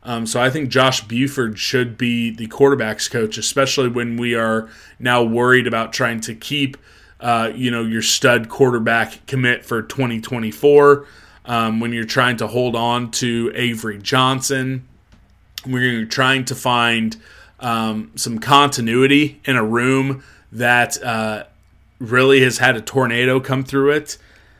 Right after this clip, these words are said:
Um, so I, I think that would be massive. Um, I don't have another name for, uh, if it's just the quarterback's coach. I know folks are throwing out the idea of Jake Waters 'cause he's in coaching right now.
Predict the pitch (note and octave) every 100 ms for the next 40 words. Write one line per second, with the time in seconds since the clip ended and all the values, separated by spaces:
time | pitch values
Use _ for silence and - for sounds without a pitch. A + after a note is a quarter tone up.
0 | _ - B2 A#2+ A#2 A2+ A#2 _ _ -
1 | - D3 C3 G2+ C3 A2+ C3 D3+ D3 C#3+
2 | C3+ C3+ A#2 C3 B2 C3 C#3 - - -
3 | - _ _ _ _ C3 B2+ C3 F3+ G#3+
4 | C#3 E3 F#3+ D#3 B2+ A2+ G2 F2 - _
5 | _ _ - C3 C3 A#2+ B2+ A#2 B2+ B2
6 | A2 B2 - A#2 - A#2 G#2 E2+ - -
7 | G#2 F#2+ A2 A#2 A#2+ A2+ C3 B2+ C3 A#2+
8 | A2 - - _ C3 C3 C#3+ C#3+ C#3 C3+
9 | - C#3 C3 C3 C3+ C3 G#2+ B2 C3+ C3
10 | A#2+ B2+ C3 C3+ - B2+ - B2+ A#2+ A#2
11 | C3 C3 C3+ - B2+ C3+ C3+ - C#3+ C3+
12 | C3+ C3+ C3 C3+ C3+